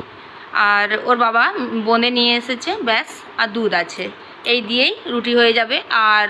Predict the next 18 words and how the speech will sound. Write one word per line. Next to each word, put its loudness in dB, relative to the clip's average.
রুটি -4
করার 2
সময় 0
একদমই -2
ভয়েস 2
দিতে -2
পারি 0
না, 2
কারণ 4
রান্না 2
করার 4
সময় 2
যেমন 0
চিমনি 2
চলে, 2
আর 2
এই 2
রুটি -2